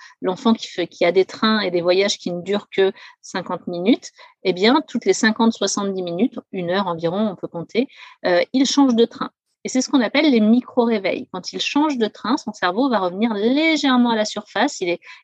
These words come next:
il est très, très proche de l'éveil. La moindre chose peut d'ailleurs le, le réveiller, hein, à ce moment-là. Mais surtout,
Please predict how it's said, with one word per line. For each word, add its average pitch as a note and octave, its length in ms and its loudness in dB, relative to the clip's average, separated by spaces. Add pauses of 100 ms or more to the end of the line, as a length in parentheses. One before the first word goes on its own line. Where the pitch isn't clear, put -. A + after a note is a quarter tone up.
il E3+ 100 -14
est - 140 -16
très, - 320 2
très - 180 -2
proche A#3+ 360 -4
de G#3+ 100 0
l'éveil. G3+ 500 2 (300)
La F3 100 -4
moindre G3+ 400 2
chose A3 240 -2
peut F#3 140 -6
d'ailleurs F#3 280 0
le, E3 280 0
le E3+ 100 -6
réveiller, E3+ 460 0
hein, B3+ 200 2
à G3+ 60 -4
ce - 140 -10
moment-là. F#3 400 -2 (260)
Mais G3 80 -4
surtout, D4+ 460 -2